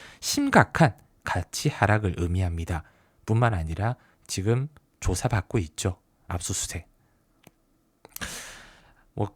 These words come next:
결과가 아직 나오지도 않았고 누구도 알 수 없습니다. 왜냐면 제가 전화해봤거든요. "좀 알려달라. 내부 정보기 때문에 절대 알려줄 수 없다."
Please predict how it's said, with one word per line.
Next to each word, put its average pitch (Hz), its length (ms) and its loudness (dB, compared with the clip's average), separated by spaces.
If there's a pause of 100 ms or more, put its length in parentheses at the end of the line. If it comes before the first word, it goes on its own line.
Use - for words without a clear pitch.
(120)
결과가 196 500 10
아직 139 180 8
나오지도 120 460 4
않았고 107 320 0
누구도 139 280 0
알 92 180 4
수 - 480 -2
없습니다. 87 1000 -2
왜냐면 143 420 0
제가 104 640 2
전화해봤거든요. 117 1080 4
"좀 139 120 2
알려달라. 95 680 2 (320)
내부 107 260 2
정보기 147 320 2
때문에 127 300 2
절대 - 460 4
알려줄 156 360 6
수 - 160 -2
없다." 82 400 0